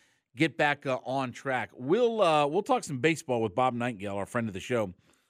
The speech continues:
Um, we'll get his thoughts. Obviously, he's in Phoenix, uh, but, uh, we'll, we'll get his thoughts about, you know, where this is at. And, um, look, um, now the Phillies are, you know, hot.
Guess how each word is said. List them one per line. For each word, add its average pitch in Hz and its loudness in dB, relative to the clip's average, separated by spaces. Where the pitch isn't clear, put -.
Um, 110 0
we'll 117 -6
get 117 -6
his 120 -8
thoughts. 98 -8
Obviously, 113 -4
he's 156 -8
in 87 -12
Phoenix, 95 -16
uh, 98 -8
but, 101 -8
uh, 95 -6
we'll, 123 -2
we'll 135 -6
get 123 -6
his 117 -8
thoughts 95 -8
about, 95 -8
you 98 -10
know, 95 -8
where 104 -6
this 98 -10
is 87 -14
at. 98 -8
And, 85 -14
um, 156 2
look, 190 0
um, 135 0
now 143 2
the 170 -4
Phillies 147 0
are, 131 0
you 147 -8
know, 143 2
hot. 175 0